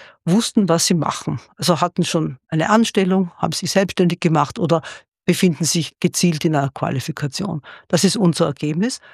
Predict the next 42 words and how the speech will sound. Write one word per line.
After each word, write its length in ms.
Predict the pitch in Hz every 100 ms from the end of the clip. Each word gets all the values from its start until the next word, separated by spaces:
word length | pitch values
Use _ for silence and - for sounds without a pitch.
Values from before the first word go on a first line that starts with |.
| - _ _
Wenn 180 | - 190
man 160 | 226 196
es 260 | 180 -
anschaut, 540 | - 160 220 - 175 156
was 180 | 151
sind 220 | - 180 180
das 160 | 226
für 140 | - 214
Leute, 320 | 165 180 190
dann 160 | 175
sehen 260 | 175 165 175
wir 140 | 185
schon, 320 | 170 151 180 262 - - _
der 80 | 180
Durchschnitt 600 | 143 190 226 233 208 - -
ist 140 | 190
so 100 | -
bei 120 | 175 160
die 120 | 170
vierzig 500 | - 175 - 185 139
Jahre. 440 | 147 139 156 139
Nur, 260 | 180 180 160 - _ _ _
Sie 180 | - 175
wissen 280 | 208 214
eh, 260 | 170 170 160 - _
<laughs> 180 | - -
der 260 | 247 - 240
Durchschnitt 480 | 170 214 - 190
sagt 400 | - 165 160 -
ja 80 | 170
nichts, 380 | 165 160 - -
ne? 160 | 165 240 - - - _
Ich 160 | 175
kann's 360 | - 175 170 -
näher 240 | 156 180
beschreiben. 560 | 220 247 220 170 165 175
Wir 160 | 175 143
haben 200 | 147 -
einerseits 800 | - 208 277 269 160 - - - - - _ _
also 240 | - 180 202
eine 220 | 170 165
Menge 580 | 165 165 165 240 262